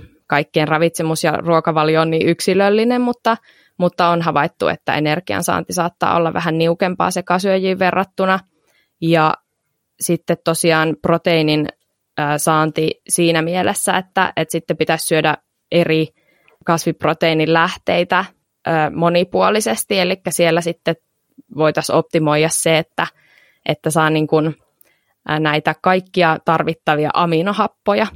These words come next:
elikkä sitten se vauva saa kaikki tarvittavat rakennusaineet siihen kasvamiseen, niin se proteiinin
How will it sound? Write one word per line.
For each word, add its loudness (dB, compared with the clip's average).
elikkä -4
sitten -4
se -2
vauva 2
saa 0
kaikki -4
tarvittavat -2
rakennusaineet 0
siihen -2
kasvamiseen, 0
niin -2
se -2
proteiinin 0